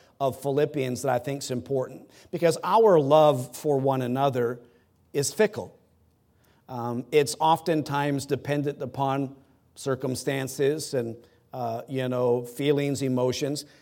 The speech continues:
Uh, we know, we know from the Bible that love is action, love is commitment,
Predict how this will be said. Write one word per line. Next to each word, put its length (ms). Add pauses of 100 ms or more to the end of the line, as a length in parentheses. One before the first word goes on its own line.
(120)
Uh, 240
we 180
know, 320
we 240
know 400
from 200
the 60
Bible 320
that 140
love 220
is 120
action, 480
love 200
is 140
commitment, 600